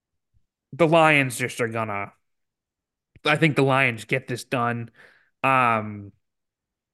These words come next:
they get their second playoff win. Um, they make it to the N F C Championship game. Um, you know,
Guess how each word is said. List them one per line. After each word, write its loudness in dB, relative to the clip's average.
they 4
get 2
their 4
second 0
playoff 2
win. -4
Um, -2
they -2
make 0
it -10
to -12
the -2
N -4
F -6
C -10
Championship -6
game. -6
Um, -2
you -2
know, -6